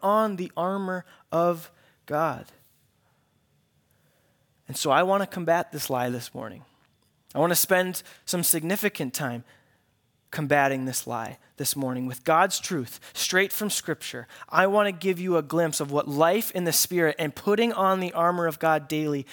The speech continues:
can look like for you and for me. You ready, John?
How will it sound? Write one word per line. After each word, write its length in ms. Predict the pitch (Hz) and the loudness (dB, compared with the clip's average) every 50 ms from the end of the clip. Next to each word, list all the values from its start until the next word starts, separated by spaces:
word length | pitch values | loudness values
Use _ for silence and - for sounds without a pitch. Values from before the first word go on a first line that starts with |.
| - - - | -16 -14 -6
can 280 | - - 196 190 190 185 | -2 0 0 0 2 0
look 200 | 190 185 - - | -2 -2 -2 -2
like 240 | 165 147 143 - | -2 -2 -2 -4
for 140 | - - 143 | -8 -8 -8
you 400 | 139 135 131 135 131 131 131 123 - - - - _ | -8 -8 -6 -6 -6 -6 -8 -10 -12 -18 -20 -20 _
and 120 | - 127 123 | -12 -10 -10
for 200 | - - - 120 | -10 -10 -10 -10
me. 240 | 113 - - - _ _ _ _ _ - _ _ _ _ _ _ _ _ _ _ _ _ _ _ _ _ _ _ - | -10 -12 -16 -18 _ _ _ _ _ -20 _ _ _ _ _ _ _ _ _ _ _ _ _ _ _ _ _ _ -12
You 140 | - 123 123 | -10 -6 -2
ready, 240 | 127 131 139 160 170 | 0 0 0 0 0
John? 400 | 170 190 185 190 196 202 196 | 0 2 2 2 2 0 -2